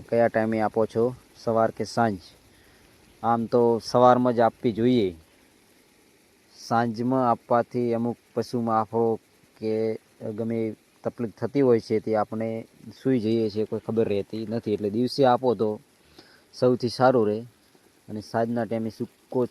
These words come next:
ઘાસ કા-, ઘાસ એટલે કે સૂકો ચારો આપવો. જો અમારી મકાઈ તમે દેખી રહ્યા છો, મકાઈની અંદર અમે રજકા બાજરી નાખી છે,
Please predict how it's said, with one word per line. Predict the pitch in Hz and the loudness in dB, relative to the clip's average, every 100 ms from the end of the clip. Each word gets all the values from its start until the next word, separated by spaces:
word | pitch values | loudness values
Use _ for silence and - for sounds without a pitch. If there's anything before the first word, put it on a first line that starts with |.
| - | -4
ઘાસ | 104 101 - | -6 -6 -6
કા-, | 101 98 95 95 - | -6 -4 -6 -10 -8
ઘાસ | 104 - 135 | -10 -10 -12
એટલે | 113 | -8
કે | 101 | -8
સૂકો | - 123 131 117 _ _ - - | -8 -8 -4 -4 _ _ -12 -2
ચારો | 113 107 | 0 0
આપવો. | 101 - 143 - _ _ _ _ _ _ _ _ _ _ _ _ _ - 98 | -4 -6 -8 -8 _ _ _ _ _ _ _ _ _ _ _ _ _ -20 -10
જો | 110 | -6
અમારી | 107 104 101 | -4 -4 -6
મકાઈ | 101 - 107 | -8 -4 -4
તમે | 110 107 | -4 -8
દેખી | 104 104 110 | -8 -8 -4
રહ્યા | 110 107 | -4 -4
છો, | 110 120 - _ - | -8 -16 -20 _ -12
મકાઈની | 113 - 120 120 | -10 -6 -4 -4
અંદર | 117 117 | -4 -4
અમે | 117 117 | -4 -4
રજકા | 107 - 120 | -6 -4 -2
બાજરી | 110 107 104 113 113 | 0 -2 -4 -6 -4
નાખી | 107 107 131 | -6 -6 -8
છે, | 107 117 | -8 -12